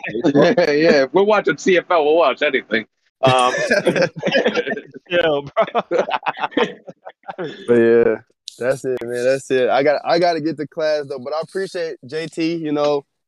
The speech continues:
Speaker 4: shout out Q for, you know, showing me the league, man. Without Q, I would not be in this league. So, but yeah, man. Uh, really appreciate y'all boys.
Speaker 2: Yeah, best of luck
Speaker 1: Yeah.
Speaker 2: on your season. Just make sure you keep in touch, all right?
Speaker 4: Bet.
Speaker 1: Yeah.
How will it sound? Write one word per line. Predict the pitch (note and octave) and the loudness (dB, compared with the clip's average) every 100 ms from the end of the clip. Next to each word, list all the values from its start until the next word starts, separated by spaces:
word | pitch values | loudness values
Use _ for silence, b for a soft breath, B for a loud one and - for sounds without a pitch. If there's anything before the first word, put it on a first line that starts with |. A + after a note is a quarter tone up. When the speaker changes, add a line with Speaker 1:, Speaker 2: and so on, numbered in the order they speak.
| - | -4
Speaker 4:
shout | D3+ D3+ | 0 2
out | D#3+ D3+ | 0 -2
Q | E3+ E3+ | -6 -6
for, | - C#3+ | -4 -6
you | |
know, | C#3 C3+ | -6 -10
showing | C3+ C#3+ C#3+ | -8 -6 -6
me | D3 | -2
the | C#3 | -2
league, | C#3 D3+ D3 | -2 -2 -4
man. | C#3 C#3 C3 | -4 -10 -12
Without | C3+ - _ | -16 -16 _
Q, | D#3+ D#3 D3+ | -6 -4 -6
I | B2+ | -10
would | B2+ B2+ A#2 | -10 -10 -10
not | D3 - | -14 -4
be | C#3 C#3 | 2 4
in | C3+ C3+ | 6 4
this | C3 - | 4 2
league. | B2+ C3+ B2+ | 4 4 2
So, | - A2+ A2+ _ _ _ _ - | 2 4 2 _ _ _ _ 2
but | B2 | 4
yeah, | C3+ D3 C3+ | 6 6 4
man. | C3 B2+ B2+ G#2+ | 2 -2 -6 -6
Uh, | A#2+ B2 A#2+ - _ _ | -6 -6 -8 -14 _ _
really | C3 D3 | -6 -4
appreciate | C#3 D3 C3 A#2+ A2 | -2 -4 -4 -6 -2
y'all | A#2 | -2
boys. | G#2 A2 F#2+ - _ _ _ _ _ _ | 0 -2 -2 -8 _ _ _ _ _ _
Speaker 2:
Yeah, | B2 D3 | 0 0
best | C3 E3 - | 2 0 2
of | F#3 | 2
luck | F#3+ | 4
Speaker 1:
Yeah. | G3 | 2
Speaker 2:
on | F#3 | 0
your | - | -2
season. | - G#3 F3+ D3 | 0 0 2 0
Just | C#3 C#3+ | -4 -2
make | E3+ C3+ | -2 0
sure | F3+ | 2
you | E3 | 2
keep | D#3 F#3 E3+ | -2 -8 -8
in | D3+ | -2
touch, | E3 B2 C3+ | -2 -2 -2
all | D#3 | -4
right? | F3 - _ _ _ _ | -4 -8 _ _ _ _
Speaker 4:
Bet. | C3+ E3+ D3 | 2 4 4
Speaker 1:
Yeah. | B2+ | 2